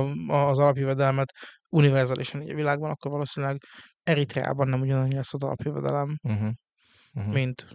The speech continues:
Speaker 1: az Egyesült Arab Emirátusokban. De nem a mértéke a lényeg a dolognak, hanem, ö, hanem tényleg az a megközelítés, hogy mi, mit tud az ember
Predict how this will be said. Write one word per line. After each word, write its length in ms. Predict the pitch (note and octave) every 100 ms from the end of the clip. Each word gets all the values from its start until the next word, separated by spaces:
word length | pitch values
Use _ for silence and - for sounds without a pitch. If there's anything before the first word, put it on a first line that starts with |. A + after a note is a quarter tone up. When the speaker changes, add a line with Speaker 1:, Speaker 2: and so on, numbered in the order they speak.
| _ _ _ _ F#3+ - -
Speaker 1:
az 100 | D3+
Egyesült 380 | C#3 D3+ - D#3+
Arab 160 | E3+ E3
Emirátusokban. 840 | E3+ E3+ E3+ - F3 F3+ F#3 G3 _ _ _ _ _ _ _ _ - - - - _
De 560 | D3 C#3 C#3 C#3+ D3 - _ - B1 - -
nem 140 | F3
a 60 | F3+
mértéke 480 | E3 D#3 D3+ C3 C#3+
a 20 |
lényeg 280 | C#3 C3+ C3+
a 60 |
dolognak, 420 | C#3 C3+ C#3+ D3+ - - - -
hanem, 360 | - D3 C#3+ C#3+ C#3+ C#3 -
ö, 100 | E3
hanem 480 | C#3 C#3 C3+ B2+ C#3
tényleg 200 | D#3 D3
az 100 | C#3
a 40 |
megközelítés, 760 | C3+ C#3 - C#3 C3 - C#3+ -
hogy 160 | C#3+
mi, 220 | C#3 D3 D#3 - -
mit 300 | E3 E3 -
tud 140 | - D3
az 140 | C#3+
ember 340 | C#3+ C#3 C3+